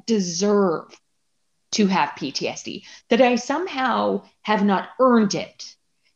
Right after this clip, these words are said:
that P T S D is, is some sort of a badge of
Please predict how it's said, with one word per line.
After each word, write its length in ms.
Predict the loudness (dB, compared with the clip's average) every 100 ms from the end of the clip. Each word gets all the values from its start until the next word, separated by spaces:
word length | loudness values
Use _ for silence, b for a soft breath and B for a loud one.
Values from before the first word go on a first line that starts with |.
| _
that 220 | 0 0
P 180 | -2 -2
T 220 | 0 0
S 240 | 0 -2 -2
D 440 | 0 0 2 0
is, 280 | 0 -4 -12 -4
is 360 | -2 -2 -6
some 160 | -6 -6
sort 400 | -4 -2 0 -2
of 60 | -4
a 460 | -10 -4 -4 -2
badge 300 | -4 -4 -4
of 100 | -6